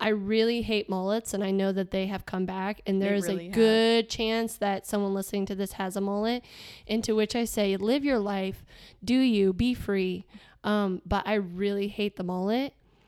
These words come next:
Speaker 1: But out of the two, I'd rather look
Speaker 2: It's
Speaker 1: like
Speaker 2: the lesser of evils.
Speaker 1: Yeah, I feel like the mullet is the lesser of evils, and I feel like you could, like,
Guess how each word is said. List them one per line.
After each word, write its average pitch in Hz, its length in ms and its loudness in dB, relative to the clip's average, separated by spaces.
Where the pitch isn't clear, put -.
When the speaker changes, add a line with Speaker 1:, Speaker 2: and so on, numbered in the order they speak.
Speaker 1:
But 208 140 0
out 240 260 4
of 214 240 0
the 208 100 -6
two, 190 720 2
I'd 214 280 2
rather 233 680 2
look 220 300 4
Speaker 2:
It's 190 80 -10
Speaker 1:
like 190 220 2
Speaker 2:
the 190 60 2
lesser 190 320 0
of 170 140 -8
evils. 165 380 -10
Speaker 1:
Yeah, 202 280 4
I 208 120 2
feel 226 200 2
like 226 120 0
the 214 80 0
mullet 196 460 2
is 190 140 -4
the 190 80 -4
lesser 190 380 -2
of 208 100 -2
evils, 233 400 -2
and 202 100 0
I 196 80 -2
feel 208 160 -4
like 202 180 -4
you 208 100 0
could, 190 180 -8
like, 196 220 -4